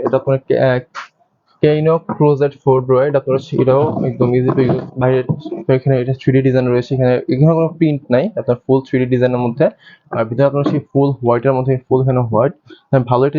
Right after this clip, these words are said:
স্পেস রয়েছে এখানে জামা কাপড় রাখার জন্য। ড্রয়ার আপনার সেম, ফার্স্ট ড্রয়ার আপনার হচ্ছে এখানে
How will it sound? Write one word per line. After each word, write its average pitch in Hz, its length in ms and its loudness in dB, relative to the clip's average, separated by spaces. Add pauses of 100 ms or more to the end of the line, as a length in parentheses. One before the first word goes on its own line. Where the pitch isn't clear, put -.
(120)
স্পেস 135 240 0
রয়েছে 127 200 -2
এখানে 131 220 0
জামা 127 180 2
কাপড় 131 200 0
রাখার 120 220 -2
জন্য। 117 160 0 (2250)
ড্রয়ার 117 200 -2
আপনার 123 220 -12
সেম, 117 160 0 (680)
ফার্স্ট 135 280 -2
ড্রয়ার 135 200 2
আপনার 135 140 -4
হচ্ছে - 180 -6 (100)
এখানে 131 160 0